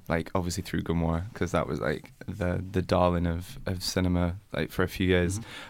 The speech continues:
Speaker 1: But then when I approached Tale of Tales, I was like, "What's this?" I didn't know it was directed by Garrone when I, f-, I first went to see it. And then at the end, I saw directed by Matteo Garrone.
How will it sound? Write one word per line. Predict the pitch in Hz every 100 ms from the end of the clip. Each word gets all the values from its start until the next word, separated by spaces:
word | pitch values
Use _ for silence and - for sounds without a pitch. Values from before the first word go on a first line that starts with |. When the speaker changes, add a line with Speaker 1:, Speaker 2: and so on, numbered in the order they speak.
| -
Speaker 1:
But | 98
then | 107 104 98 98 95 -
when | 104 95
I |
approached | 95 - 95 92 -
Tale | 92
of | 92
Tales, | 98 92 90 90 -
I | 95
was | 95
like, | 92 95 -
"What's | 95 -
this?" | 95 -
I | 107
didn't | 117 104
know | 104 107
it |
was | 95
directed | 85 90 -
by | - 90
Garrone | 92 90 87
when | 90
I, |
f-, | 90 - -
I |
first | 90 87
went | - -
to |
see | - -
it. | 95 95 -
And | 95
then | 92 95 - - - - -
at |
the | 101
end, | 92 92
I | 90
saw | - 87 82 127 -
directed | 95 95 -
by | - 101
Matteo | 101 95 101
Garrone. | 95 92 90 90 90